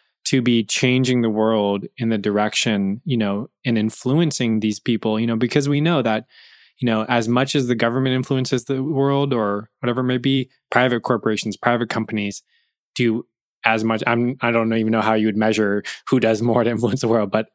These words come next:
they do a lot, right? So h-, what is that, you know, I actually wanna take a little bit back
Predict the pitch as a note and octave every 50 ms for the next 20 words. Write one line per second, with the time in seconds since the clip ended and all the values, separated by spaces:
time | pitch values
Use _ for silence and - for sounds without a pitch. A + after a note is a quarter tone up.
0 | _ _ - D#3 C#3 D3+ D3+ D3 C#3 D3 C#3 C3 A#2+ A#2 G#2 F2+ F2 - - A2
1 | A2+ A2+ - - - - - C3 A#2+ A2+ A2 G#2+ - - - - - - - -
2 | - - _ _ _ _ _ _ - - E3 - D#3+ C#3+ F#3+ A#3+ C4+ A3+ B3+ B3+
3 | A#3 G#3+ - - F#3 F3+ F3 D#3+ C#3+ - - - - _ _ _ _ _ _ -
4 | C3+ D3+ F3 - - A#3 A3 F3+ - F#3 F3 D#3 C3+ B2+ C3+ E3+ F#3+ F#3 F#3+ E3+
5 | C#3 B2+ C3 C3+ C3 G2+ G#2+